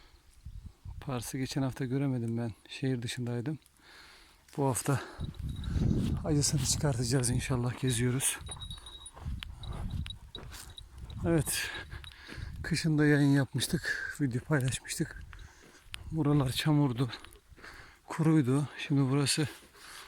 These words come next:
ekin aşağısı, şurası nohut tarlası. Burası geçen senenin ekini. Evet. Doğa değişiyor. Her hafta, her mevsim,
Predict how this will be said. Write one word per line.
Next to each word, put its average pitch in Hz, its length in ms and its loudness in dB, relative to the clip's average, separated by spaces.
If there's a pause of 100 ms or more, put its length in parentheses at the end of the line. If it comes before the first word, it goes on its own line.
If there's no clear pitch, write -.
(240)
ekin 143 300 4
aşağısı, 143 460 4
şurası 139 460 2
nohut 139 240 4
tarlası. 123 540 2 (920)
Burası 156 280 0
geçen 147 280 0
senenin 143 400 2
ekini. 147 440 2 (1400)
Evet. - 440 -2 (2250)
Doğa 151 280 4
değişiyor. 147 420 2 (840)
Her 131 120 -2
hafta, 123 480 -4
her 143 160 -2
mevsim, 131 460 -2